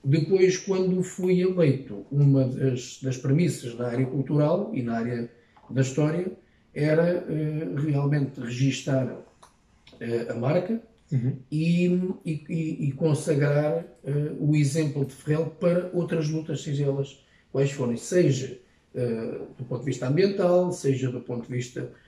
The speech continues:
Speaker 1: da, da, da luta pelos, pelos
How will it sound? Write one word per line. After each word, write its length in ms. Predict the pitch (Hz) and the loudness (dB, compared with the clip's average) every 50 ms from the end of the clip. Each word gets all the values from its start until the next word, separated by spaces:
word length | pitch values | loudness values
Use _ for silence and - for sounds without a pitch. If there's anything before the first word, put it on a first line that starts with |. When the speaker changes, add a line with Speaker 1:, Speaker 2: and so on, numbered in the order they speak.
| _ _ _ | _ _ _
Speaker 1:
da, 360 | - 117 117 127 123 123 123 120 | -12 -6 -2 0 2 2 2 2
da, 560 | 131 - - - 127 120 117 117 120 120 - - - - 120 117 117 117 139 147 - - - - - - - _ _ _ _ _ _ 117 110 113 117 | 0 -4 -4 -6 -4 -4 -4 -2 -4 -4 -4 -6 -6 -8 -10 -10 -10 -10 -10 -12 -14 -20 -20 -20 -20 -20 -20 _ _ _ _ _ _ -14 -12 -8 -8
da 100 | 113 104 | -6 -2
luta 500 | 113 139 180 185 - - 143 127 117 - - | 0 2 4 4 2 2 0 -2 -2 -4 -6
pelos, 380 | - 127 117 120 127 123 120 - | -8 -6 -4 -4 -4 -4 -6 -8
pelos 440 | - - 113 113 113 120 120 117 - | -12 -12 -12 -10 -8 -8 -8 -8 -10